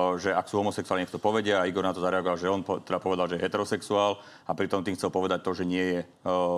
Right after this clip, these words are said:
plný nenávisti a, e, dokáže, akože, sa s tým vyrovnať. Ta-, takýmto spôsobom nám to,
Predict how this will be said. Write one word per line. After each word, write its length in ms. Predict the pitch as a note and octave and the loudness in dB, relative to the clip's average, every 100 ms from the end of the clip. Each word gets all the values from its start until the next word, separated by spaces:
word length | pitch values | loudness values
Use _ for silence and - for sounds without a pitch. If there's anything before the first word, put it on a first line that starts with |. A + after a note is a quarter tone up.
| F2 D#2 C2 | -2 -4 -8
plný 320 | - G2 F#2 G2 | -6 -4 0 0
nenávisti 480 | G2+ G2 - G2 | 0 -2 -2 0
a, 240 | F2 F2 E2+ - - - | 2 2 -2 -10 -20 -8
e, 220 | - F2+ | -2 0
dokáže, 480 | F2 F#2 F#2 F2+ F2 | 0 0 0 0 0
akože, 180 | F#2 F2 | -2 -4
sa 140 | E2+ F2 | -6 -6
s 60 | |
tým 80 | F#2 | -4
vyrovnať. 380 | E2+ F2 E2+ E2 | -4 -2 -4 -4
Ta-, 180 | - C#2+ | -4 -2
takýmto 320 | A#2 G#2+ G2 F#2 | -2 -2 -4 -2
spôsobom 340 | G2+ G#2 F#2+ | -2 0 0
nám 200 | G2 F#2+ | 2 0
to, 220 | G2 F#2 | 0 0